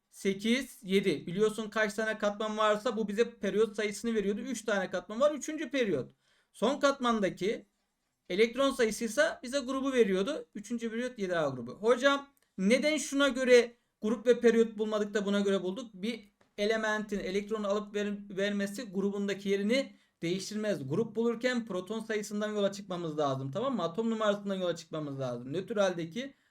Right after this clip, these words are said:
atom numarasından ya da nötraldeki elektrondan gidebilirsin. Ama iyon halinden gitmezsin. Buna dikkat et. Eğer dikkat etmezsen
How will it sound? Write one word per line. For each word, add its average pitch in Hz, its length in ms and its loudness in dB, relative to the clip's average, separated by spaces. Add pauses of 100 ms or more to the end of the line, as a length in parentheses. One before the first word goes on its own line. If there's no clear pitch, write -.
(120)
atom 208 340 -2
numarasından 170 500 0
ya 208 160 0
da - 20 0
nötraldeki 190 500 -2
elektrondan 202 460 0
gidebilirsin. 196 380 0
Ama 185 220 -2
iyon 202 200 0
halinden 202 540 2 (260)
gitmezsin. 165 600 -2
Buna 180 180 0
dikkat 190 280 -2
et. - 200 -4 (180)
Eğer 202 280 4
dikkat 208 280 -4
etmezsen 196 580 -4